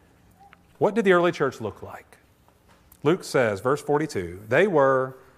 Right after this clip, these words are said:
continually devoting themselves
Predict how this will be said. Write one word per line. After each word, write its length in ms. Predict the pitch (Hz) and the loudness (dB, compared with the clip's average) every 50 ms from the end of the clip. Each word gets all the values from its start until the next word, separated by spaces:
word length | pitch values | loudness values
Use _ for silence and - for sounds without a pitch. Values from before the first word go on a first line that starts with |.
| _ _ _ | _ _ _
continually 1300 | - 123 113 113 - - - 165 180 202 214 220 226 233 233 233 226 226 226 226 226 226 214 202 - - _ _ _ _ 156 | -6 -6 -6 -6 -8 -8 -4 -2 0 0 2 2 2 2 2 2 0 0 -2 -2 -4 -4 -6 -8 -10 -16 _ _ _ _ -2
devoting 460 | 170 175 175 190 226 233 151 113 95 | -2 2 2 2 2 2 -2 -4 -6
themselves 720 | 92 90 87 - - 98 - - - _ - - - - | -8 -12 -14 -16 -18 -20 -20 -20 -20 _ -20 -20 -20 -20